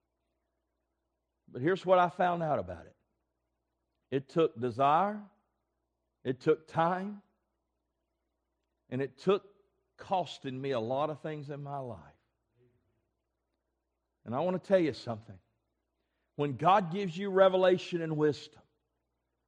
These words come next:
that desire to know Him in His fullness, to know Him in experiential knowledge, is something that'll take you time,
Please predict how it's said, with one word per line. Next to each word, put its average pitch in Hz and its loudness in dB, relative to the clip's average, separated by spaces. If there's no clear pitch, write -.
that 160 2
desire 156 0
to 151 -4
know 151 6
Him 160 -4
in 123 -4
His 151 -4
fullness, 135 -4
to 196 6
know 226 10
Him 143 -6
in 127 -4
experiential 165 -4
knowledge, 113 -10
is 127 -4
something 147 -4
that'll 117 -2
take 139 -6
you 117 -8
time, 147 -6